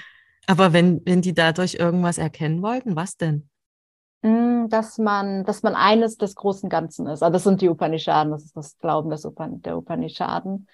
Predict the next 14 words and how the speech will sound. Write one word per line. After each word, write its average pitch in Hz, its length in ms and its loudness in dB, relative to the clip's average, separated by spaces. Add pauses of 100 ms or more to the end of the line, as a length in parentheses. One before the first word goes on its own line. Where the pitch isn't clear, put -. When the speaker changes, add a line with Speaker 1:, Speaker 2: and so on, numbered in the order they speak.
(360)
Speaker 2:
dass 180 180 -4
man, 165 380 0
das 170 320 -2
große 202 280 2
Ganze 185 360 2
ist 180 200 -6
Brahman, 269 540 2
das - 100 -10
ist - 200 -8
der 170 300 2
übergreifende, 175 1200 2 (300)
eine 165 180 -4
übergreifende 175 680 2
Gottheit. 254 540 0